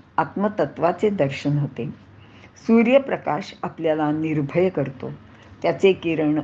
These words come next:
सत्व संशुद्धीत मदत करतात. किरण सरळ असतात, म्हणजेच तेथे आर्जव हाही गुण आहे.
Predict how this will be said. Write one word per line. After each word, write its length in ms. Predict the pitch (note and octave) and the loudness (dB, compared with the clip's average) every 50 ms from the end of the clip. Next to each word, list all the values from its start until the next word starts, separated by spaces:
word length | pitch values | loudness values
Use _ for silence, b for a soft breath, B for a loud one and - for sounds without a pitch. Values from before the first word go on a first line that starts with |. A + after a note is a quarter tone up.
| - - - - - - - | -6 -10 -18 -20 -12 -2 0
सत्व 360 | G3+ G#3+ G#3 - A3 A#3 A#3+ | 0 0 2 2 4 4 4
संशुद्धीत 1040 | A#3 A#3 - D#3+ D#3+ D#3+ D#3 C#3+ - G3+ G#3+ G3 G3+ - E3+ D3+ C#3+ - - - D#3 | 4 2 0 -2 -2 -2 -4 -4 -2 -2 -2 -2 -4 -4 -4 -4 -4 -6 -8 -6 -4
मदत 360 | D#3 E3 E3+ D#3+ D3 E3 D3+ C#3+ - | 0 0 2 2 2 2 0 0 -2
करतात. 360 | - C#3+ C#3 - - C3 A#2+ A2 - - - B B B B B B B B B B - - - | -2 -2 -2 -2 -6 -8 -8 -10 -12 -18 -20 B B B B B B B B B B -4 2 4
किरण 340 | A3 A3 A3 A3+ A#3+ A#3+ | 6 6 6 6 4 0
सरळ 400 | A#3+ - - F#3+ F3 E3 E3 D#3 | -4 -6 -2 0 2 4 4 4
असतात, 400 | D3+ C#3+ D3 - - - C3+ B2 - - - - - | 2 2 0 -4 -8 -8 -8 -8 -10 -14 -20 -16 -8
म्हणजेच 440 | E3+ E3+ F3 F3 D#3+ F3+ F#3 F#3 - | -6 -4 -4 -2 0 0 0 0 -2
तेथे 500 | - E3+ E3 D3 - - D#3 D3 - - - - | -4 -4 -4 -2 -2 0 0 0 -2 -4 -4 -2
आर्जव 520 | - D3 D3+ D3 C#3+ C#3+ E3 F#3 F#3 F3 C#3+ C3 C#3 | -2 0 0 0 -2 0 2 2 2 4 2 0 0
हाही 520 | - - - D#3+ E3 D#3+ F3 - G3 F#3+ | -4 -8 -4 -2 -2 0 0 0 -2 -2
गुण 300 | E3 D3 D3+ D3+ D3+ D3 C3+ | -2 0 0 2 2 2 0
आहे. 280 | - - C#3 C3+ C3+ | -2 -4 -6 -6 -6